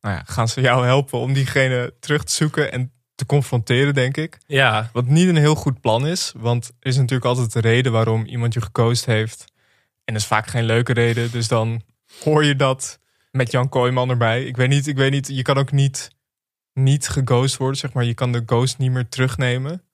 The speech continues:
Speaker 2: Nee, maar w-, ja, wat is dan het doel van het programma, zeg maar?
Speaker 1: Ja, dat vraag ik me ook af.
Speaker 2: Mensen
Speaker 1: Ja,
Speaker 2: dichter bij
Speaker 1: waarschijnlijk
Speaker 2: elkaar brengen of
Speaker 1: dat
Speaker 2: zo.
Speaker 1: je weer contact met elkaar krijgt. Maar ja, het
Speaker 2: Dat
Speaker 1: blijft dan
Speaker 2: <laughs>
Speaker 1: toch
Speaker 2: ja.
Speaker 1: altijd...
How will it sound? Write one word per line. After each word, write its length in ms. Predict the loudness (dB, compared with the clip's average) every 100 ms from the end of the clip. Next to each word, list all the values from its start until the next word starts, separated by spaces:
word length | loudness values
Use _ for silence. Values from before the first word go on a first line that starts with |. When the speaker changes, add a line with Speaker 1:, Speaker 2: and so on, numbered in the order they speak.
| _
Speaker 2:
Nee, 480 | 0 2 2 0 -4 -14 -4
maar 220 | 0 0
w-, 120 | 0
ja, 160 | 0 2
wat 160 | 2
is 100 | -2
dan 160 | -2 -2
het 160 | 0 -2
doel 160 | -4
van 140 | -4 -8
het 100 | -8
programma, 480 | -8 -4 -4 -2 -6
zeg 140 | -8
maar? 260 | -10 -6 0
Speaker 1:
Ja, 100 | 2
dat 160 | 2
vraag 200 | 0 -4
ik 60 | 0
me 80 | 0
ook 100 | 2
af. 60 |
Speaker 2:
Mensen 180 | 0 2
Speaker 1:
Ja, 60 | 2
Speaker 2:
dichter 260 | 2 2
bij 0 |
Speaker 1:
waarschijnlijk 280 | 2 2 2
Speaker 2:
elkaar 160 | 0 -2
brengen 320 | -4 -8 -8
of 100 | -2
Speaker 1:
dat 180 | -2 0
Speaker 2:
zo. 60 |
Speaker 1:
je 60 | 2
weer 160 | 2 0
contact 460 | -6 -2 -2 -2
met 140 | -4 -4
elkaar 260 | -2 -2
krijgt. 220 | -2 -6
Maar 100 | -2
ja, 100 | 0
het 320 | -2 -6 _ -4
Speaker 2:
Dat 40 |
Speaker 1:
blijft 200 | 0 0
dan 140 | 0 2
Speaker 2:
<laughs> 40 | 0
Speaker 1:
toch 40 | 2
Speaker 2:
ja. 0 |
Speaker 1:
altijd... 580 | 0 2 2 2 -2